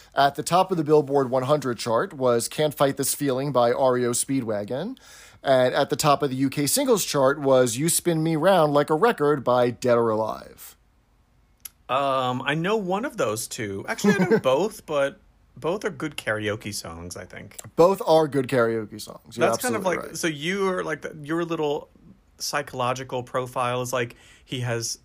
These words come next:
Speaker 2: he enumerates the episodes, his favorite one through ten. Brandon's like, "Can you sing it at <laughs> karaoke or
Speaker 1: Right.
Speaker 2: not?" W-, meaning if I like the song or not. So there we go.
Speaker 1: <laughs>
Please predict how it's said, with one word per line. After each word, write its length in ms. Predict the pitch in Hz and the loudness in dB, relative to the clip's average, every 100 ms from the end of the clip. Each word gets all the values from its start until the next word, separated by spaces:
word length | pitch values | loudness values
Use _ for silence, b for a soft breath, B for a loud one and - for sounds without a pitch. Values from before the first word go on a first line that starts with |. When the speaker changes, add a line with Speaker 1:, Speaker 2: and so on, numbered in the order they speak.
| - | -12
Speaker 2:
he 100 | 127 | -8
enumerates 600 | 131 139 131 127 117 - | -4 -4 -2 -2 -4 -8
the 260 | 123 117 - | -6 -6 -6
episodes, 500 | 117 120 120 113 107 | -10 -8 -4 -4 -4
his 120 | 117 | -12
favorite 380 | - 113 110 113 | -6 -4 -4 -6
one 200 | 110 107 | -6 -8
through 160 | 110 104 | -10 -12
ten. 400 | - 175 160 151 b b b b b _ _ | -4 -4 -4 -8 b b b b b _ _
Brandon's 480 | - 147 139 139 123 | -2 0 0 -2 0
like, 260 | 127 113 - | 0 0 -2
"Can 200 | 170 160 | -2 -2
you 80 | |
sing 240 | 139 170 160 | -2 -2 -2
it 80 | 151 | -4
at 100 | - | -8
<laughs> 20 | |
karaoke 880 | - 120 170 247 - - - 170 - | -12 -2 2 2 0 -6 -6 -6 -2
or 80 | 135 131 | 0 2
Speaker 1:
Right. 180 | 131 | 2
Speaker 2:
not?" 300 | 101 - - - B B | 2 -6 -12 -20 B B
W-, 200 | 131 139 | -14 -10
meaning 360 | 127 135 131 127 | -4 -2 -2 -2
if 120 | 120 | -2
I 80 | 113 | -2
like 280 | 107 104 104 | -2 -2 -4
the 80 | 131 | -6
song 380 | - 415 185 127 | 0 0 0 -2
or 100 | 113 | -6
not. 260 | 90 - | -8 -8
So 120 | - | -4
there 200 | 113 107 95 | -2 -2 -2
we 60 | - | -4
go. 460 | 392 - - | -4 -6 -8
Speaker 1:
<laughs> 40 | 403 | -8